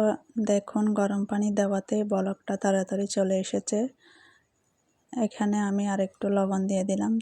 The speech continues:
তারপরে হচ্ছে আস্ত তিনটা কাঁচামরিচ দিয়ে দিলাম, দিয়ে আবারও নাড়াচাড়া করে নিলাম। আসলে রমজান মাসে অনেক কাজ করি, তাই এত কাজ করি,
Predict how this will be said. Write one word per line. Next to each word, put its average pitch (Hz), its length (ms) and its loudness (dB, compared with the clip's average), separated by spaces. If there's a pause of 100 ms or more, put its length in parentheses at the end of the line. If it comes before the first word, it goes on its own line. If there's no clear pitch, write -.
তারপরে 196 360 -2
হচ্ছে 202 300 -2 (120)
আস্ত - 220 -6 (560)
তিনটা 208 360 2
কাঁচামরিচ 202 640 -2 (100)
দিয়ে 202 140 2
দিলাম, 196 280 -2 (140)
দিয়ে 202 240 2 (120)
আবারও 202 420 0 (600)
নাড়াচাড়া 196 540 2
করে 190 280 2
নিলাম। 202 320 0 (2500)
আসলে 226 340 2 (120)
রমজান 214 420 4
মাসে 226 240 4 (180)
অনেক 220 200 4 (120)
কাজ 226 140 6 (120)
করি, 226 200 4 (140)
তাই 220 220 6 (2750)
এত 233 180 0 (140)
কাজ 214 160 2 (120)
করি, 214 200 2